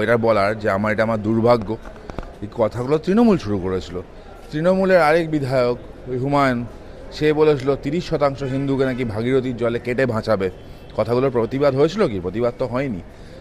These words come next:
তো যারা প্রতিবাদ করেনি তখন, তাদের আজকে মুখ খোলার কোনো সাহস নেই। পশ্চিমবঙ্গের হিন্দুরা জানে যে তৃণমূল কংগ্রেস আসলে হিন্দু বিরোধী একটা সরকার চালাচ্ছে, হিন্দুদের ওপর অত্যাচার চলছে। দুর্গাপুজোর জন্য কোর্টে আসতে হচ্ছে,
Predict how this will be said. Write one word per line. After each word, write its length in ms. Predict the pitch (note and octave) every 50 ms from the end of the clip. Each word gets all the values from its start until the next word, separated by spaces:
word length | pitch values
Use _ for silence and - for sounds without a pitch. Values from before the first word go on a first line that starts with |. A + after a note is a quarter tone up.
| - -
তো 80 | - G2+
যারা 280 | F2+ G#2 F#2+ G#2 A#2 B2
প্রতিবাদ 420 | A#2+ B2 A#2 C#3 C#3 C#3+ C#3 C3+ - -
করেনি 340 | - C#3 D3+ E3 E3 E3+
তখন, 360 | C#3+ C3 A#2+ - G2 G2+ G2 G2
তাদের 200 | G#2 G#2+ A#2+ C3
আজকে 240 | A#2+ A#2+ A#2 A#2 C#3
মুখ 200 | B2+ A#2+ A#2+ - - - -
খোলার 220 | D3 C3+ C3+ C#3
কোনো 240 | C3 C#3 C3+ C3+ C3+
সাহস 460 | B2 - - A#2 A#2+ C3 C3 - -
নেই। 140 | A2+ F#2+ E2+ D#2 - - - - - - - - - -
পশ্চিমবঙ্গের 560 | B2 B2 A#2 - C#3 C3+ C3+ C3+ C#3 D3 C#3
হিন্দুরা 420 | A#2+ B2 B2 B2 A#2+ B2+ C3+ B2+ B2
জানে 360 | A2+ G#2+ G#2+ A2 A2+ A#2 D3 - - - - - - - - -
যে 180 | F#2+ G2+ G#2 G2+ -
তৃণমূল 380 | B2 B2+ C3 C3+ C#3+ D3 D3 C#3 C3
কংগ্রেস 340 | C3 A2+ G#2+ A2 B2 B2
আসলে 360 | C3 G2 G2 - - B2 C3 A2 F#2+
হিন্দু 260 | G#2 G#2 G#2+ A2 A#2
বিরোধী 320 | G#2+ A#2+ A#2 A2 G#2+ A2+
একটা 140 | A#2+ A2 A#2
সরকার 380 | - - G2 F#2 E2+ - A2+ A2+
চালাচ্ছে, 440 | - B2 A2 G#2+ G#2 - - B2+ B2+ - - - - - - - - - -
হিন্দুদের 360 | B2+ C3 C3 A#2+ B2+ C#3+ C3+
ওপর 260 | B2+ A#2 B2 A#2+ G#2
অত্যাচার 360 | G2+ - A#2 A#2+ A2+ C3 C3
চলছে। 360 | - - C3+ A#2+ - A#2+ B2 B2+ - - - - - - - - - - - -
দুর্গাপুজোর 580 | G2+ A#2+ C3 B2+ D3 C#3+ A#2+ B2+ C#3 C#3 C3+
জন্য 200 | A#2 B2+ B2 B2+
কোর্টে 300 | A#2+ - G#2+ G#2+ G2 C3+
আসতে 240 | C3 B2 - - D3
হচ্ছে, 300 | C3+ B2+ - - - A#2